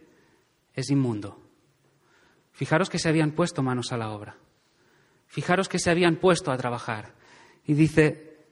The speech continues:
"Lo que ofrecen es inmundo. Ahora pues, meditad en vuestro corazón".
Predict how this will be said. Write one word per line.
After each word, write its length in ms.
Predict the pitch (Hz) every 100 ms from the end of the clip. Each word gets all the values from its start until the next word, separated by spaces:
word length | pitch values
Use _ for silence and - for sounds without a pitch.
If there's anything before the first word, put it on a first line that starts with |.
| _
"Lo 180 | 143 139
que 120 | 143
ofrecen 600 | 135 170 180 135 123 120 - -
es 240 | 143 147 139
inmundo. 520 | 135 117 107 110 - _ - - -
Ahora 320 | - 151 175 170
pues, 420 | 180 160 151 -
meditad 680 | 143 151 143 147 151 160 175 - - -
en 180 | 139 135
vuestro 400 | 151 151 156 147
corazón". 540 | 135 127 - 113 104